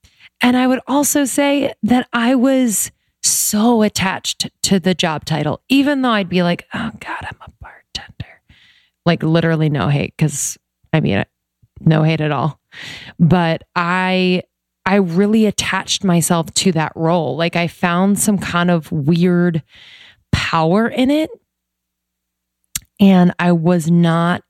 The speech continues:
able to relinquish that attachment to the title, to, like, kind of the status of, like, being behind the bar, controlling shit,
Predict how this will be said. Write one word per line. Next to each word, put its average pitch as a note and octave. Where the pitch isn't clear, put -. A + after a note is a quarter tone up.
able D3+
to D#3+
relinquish D3+
that -
attachment -
to E3+
the D#3+
title, D3
to, E3+
like, D#3
kind E3+
of D#3
the D#3+
status D3
of, D#3
like, D3
being D3+
behind D#3
the D#3
bar, F3
controlling E3+
shit, -